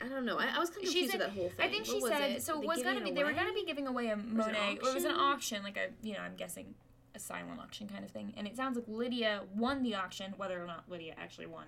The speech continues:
Speaker 2: or they just said Lydia won the auction. Um, she ends up sending her home with her own painting, the
Speaker 1: Yeah.
Speaker 2: Van Gogh.
Speaker 1: And then she, Victoria's like, "Please escort her off the boat," like, tells her security guys, and then she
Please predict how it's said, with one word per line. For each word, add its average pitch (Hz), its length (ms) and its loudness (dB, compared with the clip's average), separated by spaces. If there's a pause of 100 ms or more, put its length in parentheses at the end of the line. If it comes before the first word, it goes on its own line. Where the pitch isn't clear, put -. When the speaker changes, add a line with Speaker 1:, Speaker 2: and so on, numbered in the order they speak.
(100)
Speaker 2:
or 156 80 -14
they 180 120 -8
just 190 260 -14 (260)
said 175 360 -4
Lydia 185 260 -6
won 202 320 -4 (400)
the 214 140 -2
auction. 202 480 -4 (420)
Um, 202 400 -2 (380)
she - 200 0
ends 202 120 -2
up 185 80 -8
sending 196 240 -4
her 196 100 -8
home 180 260 -8
with 180 140 -4 (280)
her 156 220 -2
own 117 200 -8
painting, - 440 -10
the 359 100 -4
Speaker 1:
Yeah. 262 180 0
Speaker 2:
Van - 160 -4
Gogh. 185 180 -8
Speaker 1:
And 226 100 0
then 208 240 2
she, - 260 -6
Victoria's 180 440 -2
like, - 220 -8 (520)
"Please 180 240 -2
escort - 380 -10
her 175 100 -6
off 175 140 -10
the 190 80 -8
boat," 170 400 -6
like, 180 140 -12
tells 175 180 -10
her - 80 -12
security 180 480 -8
guys, 175 560 -8
and 185 80 -12
then 175 160 -8
she 175 460 -10